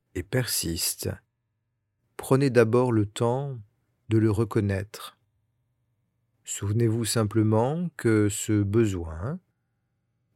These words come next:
ne vous apportera ni la certitude,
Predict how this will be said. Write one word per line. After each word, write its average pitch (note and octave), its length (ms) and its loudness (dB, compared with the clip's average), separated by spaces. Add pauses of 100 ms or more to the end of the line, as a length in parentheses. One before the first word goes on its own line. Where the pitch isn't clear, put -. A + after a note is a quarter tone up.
ne E2+ 60 -8
vous G2+ 240 0
apportera G#2 1120 0 (160)
ni F2 140 -4
la B2 160 0
certitude, A2 960 -8